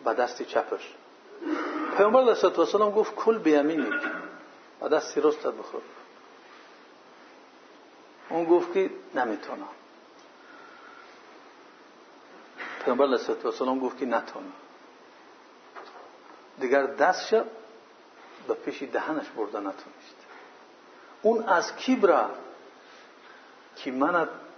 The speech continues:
چون امر کرده استودای یا من گفته استودای، در دلش چیزی بود و گپ پیامبر صلی الله علیه و سلم نگرفت.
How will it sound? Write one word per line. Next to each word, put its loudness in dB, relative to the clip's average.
چون -16
امر 4
کرده 0
استودای 2
یا 4
من -2
گفته -6
استودای، 2
در 2
دلش 0
چیزی 2
بود 2
و 4
گپ 4
پیامبر 4
صلی 2
الله 4
علیه 2
و -4
سلم 2
نگرفت. -2